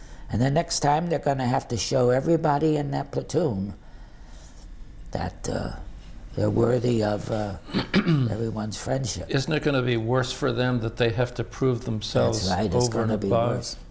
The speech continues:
Speaker 1: It's gonna be worse.
Speaker 2: This, this is something from another outfit, though, that you just described. What about your outfit? Did you witness anything?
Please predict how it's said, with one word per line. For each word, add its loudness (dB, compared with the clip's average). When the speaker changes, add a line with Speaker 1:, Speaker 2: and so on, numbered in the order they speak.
Speaker 1:
It's -4
gonna 0
be 2
worse. 2
Speaker 2:
This, 0
this -2
is 0
something 0
from -2
another 2
outfit, 0
though, 2
that -2
you 0
just -4
described. 0
What 2
about 0
your 0
outfit? -2
Did -4
you 2
witness 0
anything? 2